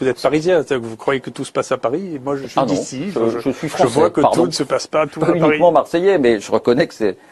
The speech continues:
Speaker 2: vous êtes évidemment, on vous attend aussi, euh, sur Marseille. Ce que je comprends de ce que vous dites, c'est que vous n'avez aucune certitude
Speaker 1: Non.
Speaker 2: sur l'efficacité du confinement. Du
Speaker 1: Non,
Speaker 2: confinement
Speaker 1: je,
Speaker 2: tel qu'il a été pratiqué
Speaker 1: je
Speaker 2: au
Speaker 1: sais pas.
Speaker 2: printemps, vous n'avez pas la certitude qu'il a mis un coup de frein
Speaker 1: Non.
Speaker 2: majeur
Speaker 1: Non.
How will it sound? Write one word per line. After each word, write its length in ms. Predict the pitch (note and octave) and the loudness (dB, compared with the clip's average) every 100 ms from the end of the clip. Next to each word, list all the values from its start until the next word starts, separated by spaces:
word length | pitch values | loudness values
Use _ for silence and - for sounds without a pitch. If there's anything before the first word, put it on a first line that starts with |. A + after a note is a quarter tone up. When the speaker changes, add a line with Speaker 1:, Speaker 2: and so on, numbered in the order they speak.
| - | -12
Speaker 2:
vous 180 | A#2 | 0
êtes 140 | B2+ B2 | 0 2
évidemment, 380 | A2+ A2+ C3 E3 | 2 2 4 2
on 40 | |
vous 180 | A2+ A2 | 2 0
attend 220 | G#2+ C#3+ | 0 0
aussi, 320 | G#2+ - D3+ | -2 -4 -2
euh, 100 | A2+ - _ _ _ | -2 -2 _ _ _
sur 200 | - C#3 | 0 2
Marseille. 400 | D#3+ - F3+ B2+ - - - - - _ _ | 0 2 0 0 -8 -20 -20 -20 -20 _ _
Ce 100 | - | -2
que 80 | A#3 | -2
je 80 | - | 0
comprends 320 | D#3 - C#3+ | -6 -2 -4
de 40 | |
ce 40 | - | -4
que 80 | A2 | -8
vous 120 | A2+ | -6
dites, 220 | E3+ A3+ | -8 -10
c'est 180 | - A#2+ | -8 -10
que 80 | A#2 | -6
vous 100 | C3 | -4
n'avez 180 | A#2+ A2 | -2 -4
aucune 420 | F2+ - G#3 F3+ | -6 -6 -6 -6
certitude 680 | - - E3 - A#3+ A#2+ D3+ | -12 -10 -8 -8 -8 -8 -10
Speaker 1:
Non. 60 | A3+ _ _ | -12 _ _
Speaker 2:
sur 300 | - C3 G2+ | -10 -6 -2
l'efficacité 840 | A2 F#3+ - - A#2 A#2 - G3+ _ _ | 2 0 -2 -8 -10 -6 -6 -6 _ _
du 120 | G#2 G2+ _ | -14 -14 _
confinement. 640 | - C#4+ A#3 F#3+ G#3 B3+ - _ _ _ _ _ _ _ _ _ - | 0 0 0 -4 -4 -8 -12 _ _ _ _ _ _ _ _ _ -2
Du 100 | E3 | 0
Speaker 1:
Non, 60 | |
Speaker 2:
confinement 460 | G2+ C4 F3 F3 G3 | 4 2 2 2 2
Speaker 1:
je, 60 | |
Speaker 2:
tel 140 | - A2 | 2 -2
qu'il 140 | B2+ | 0
a 40 | A2 | 0
été 160 | G#2 | 0
pratiqué 420 | - G#2 - - | -8 -10 -12 -4
Speaker 1:
je 60 | A2 | -2
Speaker 2:
au 40 | |
Speaker 1:
sais 20 | F2 | -2
pas. 40 | |
Speaker 2:
printemps, 240 | - A2+ A#3+ | -4 2 2
vous 100 | D#3+ | 4
n'avez 160 | C3 B2 | 4 2
pas 240 | - G#3 | 4 4
la 100 | C#3+ | 2
certitude 580 | - C#3+ - A#2 G#3 A#3 | -2 -6 -6 -6 -4 -4
qu'il 160 | - A#2+ | 0 0
a 60 | |
mis 220 | C3+ G#3+ A3+ _ _ _ _ | 2 -2 -4 _ _ _ _
un 100 | G2+ | -12
coup 240 | _ G#3 | _ 0
de 60 | A3 | 0
frein 380 | - - A2+ D3 | -2 -6 -6 -6
Speaker 1:
Non. 60 | - | 0
Speaker 2:
majeur 540 | A2+ G2 A#2+ D3+ G3 | -2 2 0 0 -2
Speaker 1:
Non. 60 | - | -2